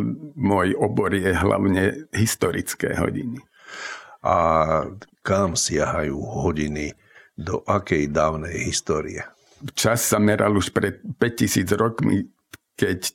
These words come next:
Speaker 1: čínsky lekári poznali kyvadlo.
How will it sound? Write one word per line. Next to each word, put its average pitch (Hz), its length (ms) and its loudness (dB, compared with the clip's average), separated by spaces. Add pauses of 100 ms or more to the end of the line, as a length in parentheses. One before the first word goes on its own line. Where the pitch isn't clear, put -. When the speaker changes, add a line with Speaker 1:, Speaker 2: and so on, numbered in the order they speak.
Speaker 1:
čínsky 131 460 0
lekári 98 800 2 (320)
poznali 101 500 2
kyvadlo. 95 640 0